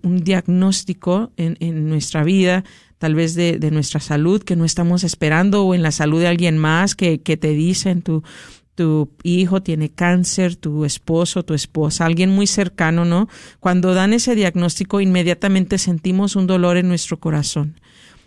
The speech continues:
Eh, y nuestra madre, ¿verdad? En ese momento, yo creo que sí vio a Jesús crucificado,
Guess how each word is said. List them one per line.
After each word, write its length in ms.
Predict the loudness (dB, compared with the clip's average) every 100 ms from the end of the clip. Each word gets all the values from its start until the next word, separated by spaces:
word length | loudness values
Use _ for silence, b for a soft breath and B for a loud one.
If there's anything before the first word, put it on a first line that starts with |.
| b _
Eh, 480 | 0 2 2 0 -4 _ _ _ _ _ _ _ _ _ _ -2
y 100 | 0
nuestra 360 | 2 0 -2
madre, 440 | 0 2 0 0 0
¿verdad? 320 | 0 0 0
En 80 | 0
ese 240 | -2 0
momento, 720 | 2 2 2 0 0 -2 -2 -4
yo 180 | -6
creo 160 | -4 -6
que 120 | -4
sí 220 | -4 -2
vio 540 | 0 0 0 0 -2 -6
a 80 | -8
Jesús 560 | -6 -4 -2 -2 -2 -6
crucificado, 840 | -8 -8 -10 -10 -10 -12 -12 -14